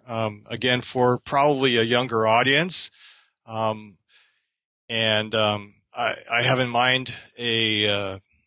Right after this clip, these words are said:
a biography of a Danish pastor who was killed during World War Two for his anti-Nazi sentiments, um, a pastor named Kai Munk. And, uh, I'm gathering up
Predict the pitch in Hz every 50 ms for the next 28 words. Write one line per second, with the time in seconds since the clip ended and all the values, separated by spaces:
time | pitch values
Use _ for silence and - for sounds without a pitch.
0 | _ _ _ - 101 92 - 110 110 117 117 120 131 143 143 - - 156 151 156
1 | 160 151 - _ _ _ - 117 113 113 107 113 107 104 101 95 _ - 131 123
2 | 127 123 117 110 - - - - - _ _ _ _ - - 139 139 135 - -
3 | 160 165 143 135 123 110 110 107 - - - - - 147 143 143 139 - - -
4 | _ _ _ _ _ _ _ _ _ - 123 123 117 113 113 123 123 120 110 120
5 | 120 113 - - - - 151 156 160 - - 123 117 110 117 117 117 110 - -
6 | - - - - - _ _ _ _ _ _ - 131 127 131 - - 135 123 120
7 | 120 127 127 - 143 131 117 - - 139 139 135 - 147 143 143 147 147 - -
8 | - - _ _ _ _ _ _ _ _ _ _ 107 104 101 101 101 98 95 98
9 | _ _ - 104 - - - 123 110 - - 127 120 107 104 - - - 139 127
10 | 120 113 110 120 151 180 196 - - - - _ _ _ _ _ _ _ _ _
11 | _ _ _ _ - 113 110 107 107 104 107 104 101 - 113 104 101 101 98 98
12 | 98 95 98 98 98 - 127 120 117 117 113 113 113 117 113 113 113 -